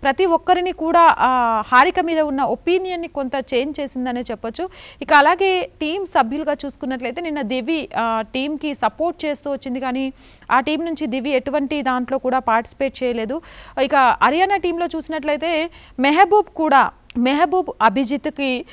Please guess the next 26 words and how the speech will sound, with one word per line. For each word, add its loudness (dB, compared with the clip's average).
ఏదైనా 4
సరే 2
బలమైన 0
టాస్క్ 0
వస్తుందేమో -4
ముందు -2
ముందు, -4
లేడీస్ -2
చేయలేకపోవచ్చు, -2
అలాంటి -2
టైంలో 0
మన 0
టీంకి -4
మనం -2
సపోర్ట్గా -2
ఉండాలి 0
కాబట్టి -4
ఇప్పుడు -4
వచ్చేవన్నీ -2
చాలా -2
చిన్న -6
టాస్క్లు -2
కాబట్టి -6
వీళ్ళతో 0
చేంజ్ -2
చేద్దామని -2